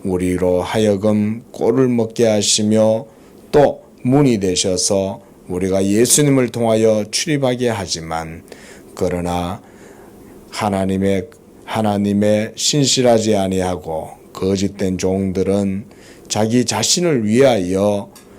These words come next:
아, 모든 일들을 한다고 했습니다. 하나님 아버지, 그러나 참되고 진실한 목자는 자기 양을 위하여 목숨을 버리나니,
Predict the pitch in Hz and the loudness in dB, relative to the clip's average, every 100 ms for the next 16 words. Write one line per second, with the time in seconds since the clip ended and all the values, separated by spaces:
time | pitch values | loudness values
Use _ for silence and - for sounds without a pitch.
0 | - - - - - - 78 78 82 80 | -20 -20 -20 -20 -20 -14 -12 -8 -4 -4
1 | 87 113 120 117 113 110 110 107 104 101 | -2 -2 2 2 2 0 -2 -2 -2 0
2 | 113 107 107 120 104 80 78 80 78 85 | 2 2 0 -2 -4 -4 -6 -6 -6 -10
3 | - - - - 104 87 85 85 82 80 | -18 -20 -18 -8 -6 -6 -8 -8 -6 -6
4 | 82 82 80 87 87 87 - - - - | -4 -6 -6 -6 -6 -8 -12 -20 -20 -8
5 | 104 98 98 101 101 104 - - - - | -4 -2 0 -2 -2 -6 -16 -20 -20 -8
6 | - 147 139 135 127 117 123 110 120 113 | -2 2 4 6 4 4 2 2 2 2
7 | 107 104 92 110 104 104 101 98 131 135 | 2 0 0 0 2 0 -2 -2 -4 0
8 | 131 127 127 127 120 113 110 107 107 107 | 2 2 2 2 2 2 4 4 6 4
9 | 101 135 143 - 143 139 135 98 87 82 | 4 0 -2 -4 0 0 0 -4 -4 -6
10 | 78 78 80 80 80 | -8 -8 -10 -10 -12